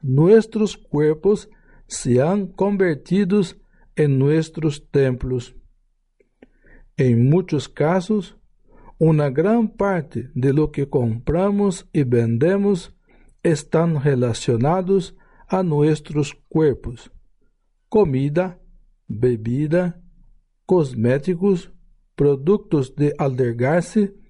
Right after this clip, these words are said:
y tantos otros. Es importante escuchar lo que dice Jesús, pues él habla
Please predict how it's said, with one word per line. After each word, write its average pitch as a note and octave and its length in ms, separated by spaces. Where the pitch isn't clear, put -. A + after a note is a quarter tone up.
y A3 120
tantos C#3+ 680
otros. C#3+ 480
Es F3 360
importante F#3 1000
escuchar D3 760
lo D#3+ 240
que E3 160
dice D#3+ 420
Jesús, A#2 640
pues D3 560
él E3+ 340
habla E3 500